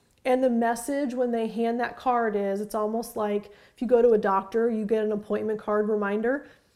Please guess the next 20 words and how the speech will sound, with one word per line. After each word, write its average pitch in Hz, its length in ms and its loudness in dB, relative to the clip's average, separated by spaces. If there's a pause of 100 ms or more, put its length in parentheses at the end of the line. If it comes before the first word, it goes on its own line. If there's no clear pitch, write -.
(220)
It's 254 240 -2
really 254 320 2
important 240 560 0
for 214 180 2
the 208 120 2
child 214 420 0
to 214 80 0
feel 220 340 0
that 208 140 -2
this 208 180 -2
is 208 120 -6
something 214 360 -4
very 196 340 -2
important 214 540 -4
and 226 140 -4
very 202 220 -2
significant 214 640 -4
and 220 100 -4
very 196 220 -2
special. 190 520 -8